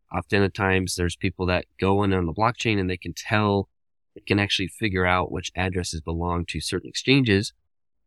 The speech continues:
based on, like, the financials of the company and how much Bitcoin, how much, uh, crypto is in a certain wallet. And I will say that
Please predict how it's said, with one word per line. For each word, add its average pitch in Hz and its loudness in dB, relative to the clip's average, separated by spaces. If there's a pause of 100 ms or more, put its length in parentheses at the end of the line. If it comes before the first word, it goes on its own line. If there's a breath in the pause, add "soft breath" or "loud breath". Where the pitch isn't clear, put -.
(120)
based 101 0
on, 85 2 (400)
like, 87 -2
the - -10
financials 92 -2
of 90 -4
the 82 -8
company 101 -2
and 87 -2
how - -6
much 95 -2
Bitcoin, 90 -2 (380)
how 95 -4
much, 90 -4
uh, - -6
crypto 95 -2
is 87 -2
in 87 -2
a 90 -4
certain 87 -4
wallet. 76 -6 (440)
And 107 2
I 107 2
will 123 2
say 120 2
that 101 0